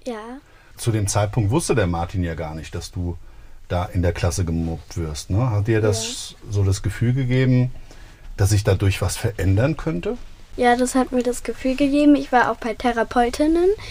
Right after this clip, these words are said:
Speaker 1: aber die haben mir nicht irgendwie so geholfen. Aber in der Schule war auch so eine Therapeutin, die holt mich fast jeden Montag in der Schule
Speaker 2: Mhm.
Speaker 1: und redet dann mit mir. Und der Martin, der hat mir schon das Gefühl gegeben, dass es jetzt nicht mehr so stark ist.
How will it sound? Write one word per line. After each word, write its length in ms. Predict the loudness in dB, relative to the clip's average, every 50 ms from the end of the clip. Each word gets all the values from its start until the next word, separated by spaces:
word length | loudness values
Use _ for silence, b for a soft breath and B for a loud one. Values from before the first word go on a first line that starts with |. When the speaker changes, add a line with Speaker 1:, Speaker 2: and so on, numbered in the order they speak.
| B B B B B B B B
Speaker 1:
aber 280 | -4 -2 0 0 0 0
die 160 | 2 4 4
haben 180 | 4 4 4 4
mir 140 | 2 4 4
nicht 300 | 4 2 2 0 -6 -2 0
irgendwie 360 | 2 2 2 2 2 0 0
so 300 | 2 4 4 4 4 4 2
geholfen. 640 | -2 -2 2 2 2 4 2 2 2 0 0 2
Aber 340 | 2 0 0 0 0 0 0
in 140 | -2 0 0
der 120 | 0 0
Schule 280 | -2 -2 0 0 0 0
war 260 | 0 0 2 2 0
auch 60 | 0
so 140 | 0 0 2
eine 80 | 2 2
Therapeutin, 800 | 2 0 -4 -4 -4 -4 -6 -6 -6 -4 -4 -4 -4 -4 -4 -4 -4 B B B B B B -4
die 260 | -2 2 6 6 6 6 4 -4 -14 -18 -16 -8 0
holt 220 | 0 0 0 2
mich 180 | 0 -2 0 0
fast 320 | -2 -2 -2 -2 -10 -6
jeden 260 | -4 -2 0 0 2
Montag 580 | 2 4 4 4 2 0 -4 -2 -2 -4 -4 -2
in 120 | -2 -2
der 100 | -2 -2
Schule 420 | -4 -6 -2 0 0 2 2 0 -2 B B B B
Speaker 2:
Mhm. 200 | B 6 6 6
Speaker 1:
und 80 | 4 4
redet 340 | 6 6 6 6 4 2 4
dann 140 | 4 4 4
mit 100 | 2 0 -6 -18 0 4
mir. 280 | 4 4 6 4 0 -2 B B B B B B
Und 100 | 2 2
der 100 | 4 4
Martin, 440 | 4 4 4 2 2 2 2 4
der 160 | 4 4 4 2
hat 120 | 0 -2 -4 -4
mir 140 | -2 -2 0
schon 240 | 0 0 0 0 0
das 140 | 0 -2 0
Gefühl 300 | 0 0 0 2 -2 0
gegeben, 380 | 2 0 0 0 -2 -2 -2 -2
dass 260 | -2 -4 -4 -8 -12 -16 -20 -20 -20 -20 -10 -6
es 260 | -4 -4 -4 -4 0
jetzt 280 | 0 0 0 0 -2 -2
nicht 180 | -2 -2 -2 -4
mehr 100 | -4 -4
so 140 | -4 -4
stark 520 | -6 -6 -6 -6 -6 -6 -6 -8 -12 -16 -16
ist. 360 | -16 -18 -18 -18 -20 -20 _